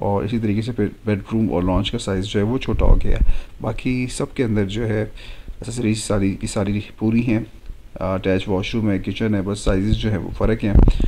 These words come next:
तो आप लोग देख सकते हैं कि आप लोगों ने किस फ्लोर पे लेना है। ये limited options हैं, एक floor के ऊपर जो है वो सिर्फ से सात apartments हैं और limited floors हैं। अच्छी options हैं आप लोगों के पास investment के लिए, अगर आप लोग चाहते हैं,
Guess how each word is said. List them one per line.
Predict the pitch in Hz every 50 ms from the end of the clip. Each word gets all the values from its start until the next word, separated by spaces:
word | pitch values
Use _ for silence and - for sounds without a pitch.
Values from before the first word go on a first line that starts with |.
| - - - - - - -
तो | -
आप | 87 87 82
लोग | 95 101 92
देख | 90 98 107
सकते | - 131 117 - 120
हैं | 117 110 101
कि | - -
आप | 92 -
लोगों | 110 104 104
ने | 101 101
किस | - 113 120 - - - - - - - - - -
फ्लोर | - 107 107
पे | 104 - 113
लेना | 110 110 117
है। | 113
ये | 123 123
limited | 110 107 120 131 135 131 107 101
options | 92 90 - 131 127 127 120
हैं, | 120 110 78
एक | 80 120 120 -
floor | 120 117 107
के | 107 117 107
ऊपर | 98 - 107 107
जो | 113 110
है | 104
वो | 98 101 110
सिर्फ | 110 110 104 104
से | - - - - - -
सात | - - - - - - - - 101 104 113 - - - - - - - - - - - - - -
apartments | 104 110 - - 98 98 - - 120 120 120 117 -
हैं | 110 104 107 107 - - - - - - - - - - - -
और | - - 53 53 55 55 55 57 - - 90 - -
limited | 101 107 113 117 113 120 113 107
floors | - - - - - - - 101 98 101 107 110 104 101
हैं। | 107 107 104 98
अच्छी | - - 110 - - 131 120
options | 117 107 104 - - 123 120 117
हैं | 117
आप | 113 107 123
लोगों | 117 110 110
के | 113
पास | 110 107 104 104 104 -
investment | 117 104 - - - - 110 110 107
के | 107 107
लिए, | 101 110 104
अगर | 104 104 101
आप | 95 87
लोग | 101 98
चाहते | 98 - 104 101 104 - 113
हैं, | 113 113 98 90